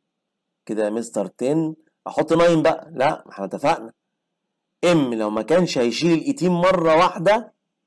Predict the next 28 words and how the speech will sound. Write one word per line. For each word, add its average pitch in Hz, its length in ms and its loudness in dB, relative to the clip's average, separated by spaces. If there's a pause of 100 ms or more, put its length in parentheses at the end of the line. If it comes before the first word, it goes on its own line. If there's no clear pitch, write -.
(680)
حط 175 300 -2
ايت 165 200 0
بس. - 560 -4 (1700)
كده 127 180 0
ايتين، 151 560 0 (120)
اتبقى 143 300 2
كام 170 200 2
من 156 100 2
الناينتين؟ 139 760 -2 (380)
يبقى 117 300 -4
ان 135 120 -2
هتحط 117 340 -10
فيها 107 160 -8
وان. 85 160 -10 (1120)
تو، 139 280 -2
ايت، 139 240 -2
ايت، 165 300 -2
وان. 92 220 -4 (100)
يا 104 80 -6
رب 113 120 -4
نكون 113 240 -4
عرفتوا 117 240 -6
الحالتين 104 320 -6
دول 117 100 -4
يا 110 80 0
ولاد. 92 260 -8 (1300)
الهيليوم 139 580 2 (800)
كي، 160 500 0